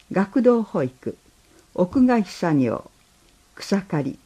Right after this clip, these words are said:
草引き、剪定など、施設管理、調理補助、マンション、事業所などの清掃作業、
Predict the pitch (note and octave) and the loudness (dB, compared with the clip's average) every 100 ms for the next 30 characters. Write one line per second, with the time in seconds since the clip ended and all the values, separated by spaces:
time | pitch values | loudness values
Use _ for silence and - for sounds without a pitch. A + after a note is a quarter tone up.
0 | _ - D#3+ G#3 F3+ F#3 - E3 - - | _ -10 -4 -2 -2 -8 -6 -8 -8 -12
1 | - E3 F3 - D3 C3+ C3 - - _ | 0 2 2 -2 -2 -2 -2 -4 -10 _
2 | _ _ _ _ _ _ _ _ _ - | _ _ _ _ _ _ _ _ _ -10
3 | - C4+ - E3 E3 C#3 C3 A#2+ - _ | -2 0 -2 -10 -6 -2 -2 -4 -8 _
4 | _ _ _ _ _ - A3 C4 B3+ B3 | _ _ _ _ _ -2 4 4 4 2
5 | - E3 - - _ _ _ _ _ _ | 0 -2 -2 -8 _ _ _ _ _ _
6 | _ _ _ _ _ _ _ G#3 A#3 C#4 | _ _ _ _ _ _ _ -2 -2 -2
7 | - - A#2+ - - D3 - F3+ B3+ C4+ | -4 -6 -6 -6 -12 -20 -4 0 2 0
8 | - F#3+ D#3 C3+ B2+ B2 - - A3 B3+ | 0 0 0 0 -2 -2 -6 -2 2 2
9 | - A3+ G3 - D3+ C3 G#2 | 2 0 0 -2 0 0 -2